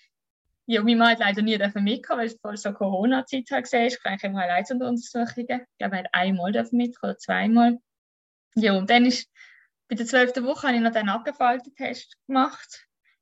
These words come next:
Und dann ist auch noch komischerweise dort das Risiko mega hoch gewesen für Trisomie.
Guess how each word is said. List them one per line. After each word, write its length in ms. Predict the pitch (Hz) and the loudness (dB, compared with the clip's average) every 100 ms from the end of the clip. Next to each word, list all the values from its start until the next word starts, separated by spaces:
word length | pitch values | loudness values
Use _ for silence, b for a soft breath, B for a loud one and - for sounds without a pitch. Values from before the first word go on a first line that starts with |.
| _ | _
Und 200 | 233 233 | -2 2
dann 200 | 240 233 | 2 0
ist 260 | - 233 - | -2 -4 -2
auch 200 | 214 220 | 0 2
noch 160 | 233 220 | 2 -2
komischerweise 540 | 233 214 240 233 226 | -4 -2 -2 -4 -8
dort 220 | 226 202 - _ | -8 -10 -12 _
das 140 | - | -6
Risiko 680 | 226 262 320 320 302 247 - _ - | 0 0 0 -8 -4 -4 -6 _ -4
mega 520 | 220 240 370 427 220 | 2 2 2 0 -2
hoch 300 | 208 226 - | 0 -2 -2
gewesen 240 | - 190 185 | -8 -10 -10
für 100 | 220 | -6
Trisomie. 540 | 226 214 294 277 294 | -2 -2 -2 -2 -4